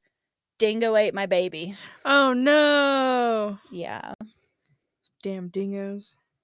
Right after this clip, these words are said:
Speaker 1: So you've heard this story? I mean, everyone's, like, known about it, but have you actually heard the story?
Speaker 2: Yes.
Speaker 1: Okay. I have, I feel like at least twice on podcasts,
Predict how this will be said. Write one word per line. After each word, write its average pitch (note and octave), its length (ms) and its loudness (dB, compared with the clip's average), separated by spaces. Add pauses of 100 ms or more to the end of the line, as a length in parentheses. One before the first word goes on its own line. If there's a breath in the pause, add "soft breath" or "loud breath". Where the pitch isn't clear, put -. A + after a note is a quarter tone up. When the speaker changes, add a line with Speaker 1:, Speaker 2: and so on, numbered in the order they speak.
(380)
Speaker 1:
So - 120 -4
you've A3+ 280 -4
heard G#3 300 -4
this A3+ 180 -4
story? A3+ 520 -6
I G#3+ 80 -4
mean, A3+ 180 -4
everyone's, C4+ 360 0
like, G#3+ 240 -2
known F#3 360 -6
about D3+ 280 -6
it, D#3+ 140 -8
but F3 100 -6
have G3 160 -4
you G3+ 80 -2
actually F#3+ 320 -4
heard F3+ 200 -8
the E3+ 80 -10
story? E3+ 500 -6 (140)
Speaker 2:
Yes. - 540 -6 (140)
Speaker 1:
Okay. F3 220 -12 (580 loud breath)
I G#3+ 100 -4
have, E4 300 0 (560)
I A#3 60 -4
feel B3+ 260 -2
like C4 420 -2 (220)
at G3+ 180 -2
least G3+ 360 -6
twice E3 360 -6
on F3 160 -10
podcasts, - 840 -12